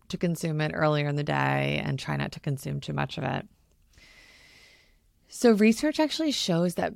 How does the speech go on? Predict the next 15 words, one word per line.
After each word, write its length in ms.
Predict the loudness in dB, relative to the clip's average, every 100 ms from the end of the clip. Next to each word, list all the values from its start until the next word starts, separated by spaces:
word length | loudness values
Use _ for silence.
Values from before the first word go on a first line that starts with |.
| -4
when 160 | -4
people 300 | -2 -4 -2
are 80 | -2
stressed 460 | -2 0 0 0 -8 -6
out, 400 | -2 0 0 -2 -6
they 240 | 0 2 2
actually 1000 | 0 0 0 -4 -2 0 0 0 0 -4 -2
neglect 560 | -2 0 0 0 -2 -12
social 460 | -2 0 0 -2
relationships 920 | 0 0 -2 -2 -2 0 0 -2 -12 -6
and 200 | -2 -2
they 60 | -2
actually 240 | -4 -6
pull 360 | 0 2 2 2
away 640 | 2 2 0 0 -4